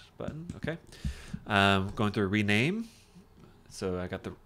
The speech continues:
proper order, so that makes sense for me. Um, and then select chops. You know, this is really where you would, you would shift things around. Um,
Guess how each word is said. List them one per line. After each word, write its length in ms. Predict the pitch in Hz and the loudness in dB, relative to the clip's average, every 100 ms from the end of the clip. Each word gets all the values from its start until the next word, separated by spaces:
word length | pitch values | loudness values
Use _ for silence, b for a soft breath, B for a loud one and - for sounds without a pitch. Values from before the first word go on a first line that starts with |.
| - | -6
proper 200 | 104 95 | -4 0
order, 280 | - 139 202 | 2 2 2
so 160 | - | -2
that 120 | 92 87 | -4 -4
makes 200 | 101 - | -6 -4
sense 180 | 117 | -6
for 120 | - 127 | -6 -4
me. 180 | 185 - B B B B B - | -4 -6 B B B B B 2
Um, 360 | 117 120 120 | 6 8 6
and 180 | 127 123 | 4 6
then 560 | 135 143 143 143 143 135 | 8 8 8 6 2 2
select 440 | - 120 123 - | 2 6 6 4
chops. 640 | - 156 - - - - - - | 4 4 4 0 0 -4 -10 -8
You 80 | 147 | 0
know, 60 | 123 | 4
this 220 | 156 156 | 4 2
is 60 | 160 | 2
really 160 | 160 | 2
where 400 | 147 151 151 151 | 6 8 10 8
you 180 | 151 135 | 8 4
would, 160 | 135 - - | 2 0 -4
you 80 | 123 | 0
would 120 | 123 | 0
shift 280 | - 143 - | 4 2 2
things 220 | 135 123 | -2 0
around. 680 | 101 123 147 147 147 143 - B B B B B 110 | 4 6 6 4 2 -2 -4 B B B B B 2
Um, 600 | 107 104 101 101 101 | 6 8 8 4 -4